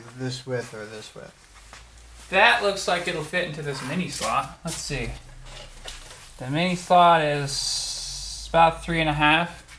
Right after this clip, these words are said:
Speaker 2: And over here, uh, it's around four. Yeah, it probably would,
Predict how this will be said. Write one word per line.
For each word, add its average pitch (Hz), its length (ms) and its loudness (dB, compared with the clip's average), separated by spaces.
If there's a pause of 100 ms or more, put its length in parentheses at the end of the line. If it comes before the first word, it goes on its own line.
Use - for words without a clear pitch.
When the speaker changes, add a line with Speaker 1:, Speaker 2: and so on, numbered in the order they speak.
(1040)
Speaker 2:
And 147 100 -10
over 139 120 -2
here, 147 580 0 (4000)
uh, 214 680 -4
it's 214 120 -8
around 196 260 -6
four. 190 220 -6
Yeah, 254 260 4
it - 60 -8
probably 214 380 0
would, 190 140 -4